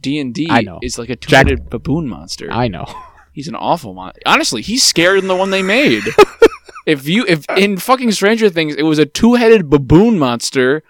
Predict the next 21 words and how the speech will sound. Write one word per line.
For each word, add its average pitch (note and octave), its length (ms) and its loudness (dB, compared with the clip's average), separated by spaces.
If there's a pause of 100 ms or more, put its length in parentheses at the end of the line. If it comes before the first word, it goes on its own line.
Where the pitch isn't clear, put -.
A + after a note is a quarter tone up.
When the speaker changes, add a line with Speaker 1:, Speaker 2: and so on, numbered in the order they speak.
(180)
Speaker 1:
with, D#3 140 -8
like, E3+ 120 4
a D3+ 80 4
tentacle G3 440 2
arm, C#3 100 2
I'd C#3+ 80 0
be D#3 60 4
like, D3+ 160 2
"That's - 260 2
so - 400 6
much C4 260 4
scarier F3 320 8
than C#3+ 200 4
that D#3+ 160 2
other B3 260 4
thing." A3 460 -2 (260)
Speaker 2:
Horrors F#3 420 2
beyond F3+ 380 -2
comprehension. F3+ 880 -2
Speaker 1:
Yeah, F3 380 0
bro. C#3 480 -4